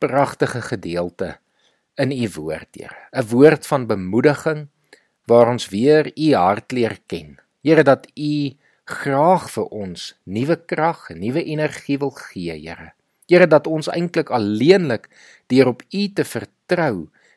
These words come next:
weer verfris kan word, Here, sodat ons die lewe kan aanpak.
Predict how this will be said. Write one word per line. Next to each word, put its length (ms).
weer 200
verfris 600
kan 280
word, 280
Here, 340
sodat 400
ons 160
die 160
lewe 320
kan 200
aanpak. 680